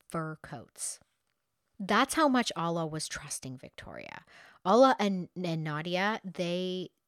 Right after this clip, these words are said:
they're not wealthy people by any means. Nadia remembers her mother working,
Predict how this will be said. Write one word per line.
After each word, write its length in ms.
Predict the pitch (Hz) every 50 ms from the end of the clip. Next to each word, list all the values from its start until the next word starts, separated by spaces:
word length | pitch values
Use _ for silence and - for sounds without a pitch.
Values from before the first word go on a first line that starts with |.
| - 175 -
they're 160 | 202 202 202
not 400 | 202 196 202 240 294 - 185 165
wealthy 360 | 175 170 175 180 - - 151
people 380 | - - - 208 214 - - 143
by 260 | 143 - 151 160 214 -
any 300 | - 196 202 202 185 160
means. 640 | 147 143 170 208 214 175 - - - _ - - - - - - - - _
Nadia 440 | - 202 214 254 269 277 254 226 220
remembers 540 | 202 190 185 170 180 185 180 190 190 190 185
her 140 | - - 175
mother 300 | 165 170 170 170 170 160
working, 580 | 143 147 147 170 - - 185 165 160 156 160